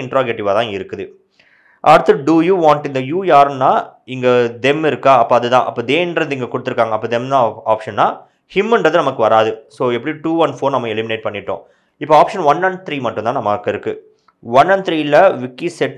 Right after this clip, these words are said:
to them, "Do you want to join the party?" லாஸ்ட் போர்ஷன் மட்டும் தான் I have organized-ும் I organized-ும் மாறுது. இப்போ I organized யூஸ் பண்ணுமா, I have organized யூஸ் பண்ணுமா? கொஸ்டினை வந்து he had organized-னு கொடுத்துருக்காங்க.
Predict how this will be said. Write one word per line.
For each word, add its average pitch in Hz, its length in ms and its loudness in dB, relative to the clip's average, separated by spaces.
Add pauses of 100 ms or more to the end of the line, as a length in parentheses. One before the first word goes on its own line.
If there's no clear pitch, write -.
to 151 80 -2 (120)
them, 139 120 -2 (300)
"Do 127 80 -6 (160)
you 160 80 -4 (120)
want 135 300 -2
to 151 60 -6 (160)
join 120 200 2 (100)
the - 60 -2 (140)
party?" 113 520 0 (560)
லாஸ்ட் 214 280 4
போர்ஷன் 190 220 -2
மட்டும் 135 180 0
தான் 131 120 4
I 151 100 0
have 160 100 2 (100)
organized-ும் 131 540 -2 (240)
I 156 40 0 (200)
organized-ும் 127 580 -4 (300)
மாறுது. 95 320 0 (880)
இப்போ 143 120 0 (100)
I 185 40 0 (160)
organized 175 320 -2 (220)
யூஸ் 139 120 -12
பண்ணுமா, 156 300 -4
I 143 100 -2
have 143 120 -4 (100)
organized 117 320 -6
யூஸ் 113 120 -14
பண்ணுமா? 110 240 -6
கொஸ்டினை 190 380 -2
வந்து 156 140 -4 (140)
he 214 80 -8 (160)
had 180 160 4 (100)
organized-னு 135 520 -6
கொடுத்துருக்காங்க. 107 460 -4